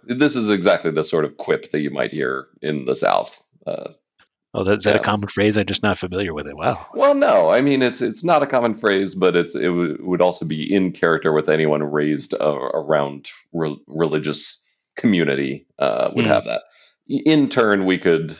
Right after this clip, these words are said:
Speaker 1: surmise that Scotty has at least a Christian background to, to understand
Speaker 2: Yeah,
Speaker 1: the
Speaker 2: that's,
Speaker 1: reference and make a
Speaker 2: I would
Speaker 1: quip out
Speaker 2: agree
Speaker 1: of it.
Speaker 2: that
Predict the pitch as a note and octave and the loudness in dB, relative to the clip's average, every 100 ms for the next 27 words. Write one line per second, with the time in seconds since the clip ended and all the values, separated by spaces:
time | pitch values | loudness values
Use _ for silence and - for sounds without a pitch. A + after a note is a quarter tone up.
0 | _ - G2 E2+ D#2 C#2 C#2+ - D2 - | _ -2 0 2 2 0 -4 -2 -4 -4
1 | - D#2+ C#2 C#2 C2+ C2+ C2+ - - D#3+ | -6 -2 -2 -2 0 0 -2 -4 -2 -2
2 | C#3+ A2 - G2+ - E2 D2+ - _ _ | 0 -2 -2 -2 0 -2 -2 -6 _ _
3 | - - E2+ - - G#1+ - - - - | -12 -2 -2 -2 -4 -4 -6 -10 -6 -4
4 | G2+ - _ _ - - - - _ - | -6 -12 _ _ -14 -8 -8 -10 _ -4
5 | E2 D2+ - F2+ F#2+ G#2+ - - - - | -2 -2 0 0 2 0 -2 -8 -10 -14
6 | - _ E2+ - C#3+ A#2 G#2 - E2+ G2 | -16 _ -8 -2 2 2 2 2 2 0